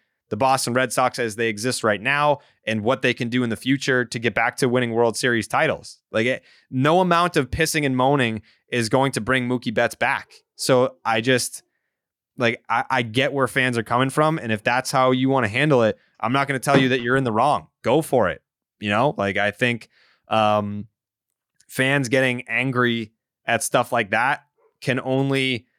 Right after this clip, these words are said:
in some way maybe prevent it from ever happening again, but who knows?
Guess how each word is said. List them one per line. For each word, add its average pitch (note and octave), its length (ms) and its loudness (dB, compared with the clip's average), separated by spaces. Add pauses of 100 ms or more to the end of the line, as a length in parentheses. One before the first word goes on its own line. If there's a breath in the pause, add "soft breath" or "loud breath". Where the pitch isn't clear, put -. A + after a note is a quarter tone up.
(540)
in B2 160 0
some C#3 360 0
way D#3+ 300 4
maybe D3+ 640 0
prevent F3+ 540 0
it G3+ 80 2
from F3 160 0
ever F3+ 180 4
happening F3+ 360 0
again, G#3+ 380 0
but B2 320 2
who D3+ 180 4
knows? C#3+ 540 0